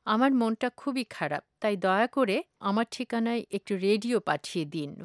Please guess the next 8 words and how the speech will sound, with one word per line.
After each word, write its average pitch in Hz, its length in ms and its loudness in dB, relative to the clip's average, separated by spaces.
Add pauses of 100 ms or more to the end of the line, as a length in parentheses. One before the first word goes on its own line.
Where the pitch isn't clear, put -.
ভয়েস 165 340 2
অফ 160 140 2 (160)
আমেরিকার 220 500 0
প্রতি 247 540 -4
আমার 165 300 -2
এই 202 300 -2 (320)
আকুল 254 440 0
আবেদন। 151 540 0